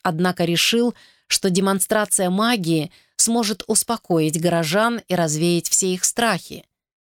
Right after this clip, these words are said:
«Хорошо», помолчав, сказала Дарша и присыпала пергамент песком, чтобы чернила высохли побыстрее. «Но не задерживайся там, будь дома к полудню,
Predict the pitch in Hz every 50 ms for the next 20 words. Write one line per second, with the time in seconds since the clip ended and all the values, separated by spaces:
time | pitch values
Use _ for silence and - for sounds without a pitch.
0 | _ _ _ _ _ _ _ _ _ _ _ _ _ _ _ _ _ - - 269
1 | 262 240 202 - - - 175 147 135 - _ _ _ _ _ _ _ _ _ _
2 | _ _ - 196 185 170 165 165 - - 165 143 - - - 170 165 156 160 156
3 | 160 156 165 220 240 233 - - 196 185 - - - _ _ _ _ - 254 262
4 | - 208 196 - - 233 240 - 214 185 175 165 - 175 160 160 175 190 185 170
5 | 165 160 - - - 160 - - - - 202 220 226 233 190 - - _ _ -
6 | - - 196 180 180 180 - 196 180 175 202 226 233 220 180 156 175 190 - 190
7 | 180 - 180 165 - 180 160 175 165 - - 165 160 156 151 147 147 156 185 -
8 | _ _ _ _ _ _ _ _ _ _ _ _ - 269 285 269 254 254 233 208
9 | 226 214 202 240 277 262 208 190 160 165 156 - - 156 - - 160 151 147 139
10 | 135 _ _ _ _ _ - 196 196 196 220 208 - - 202 185 190 214 208 202
11 | 196 185 - - - 220 226 233 277 277 240 175 151 165 156 151 156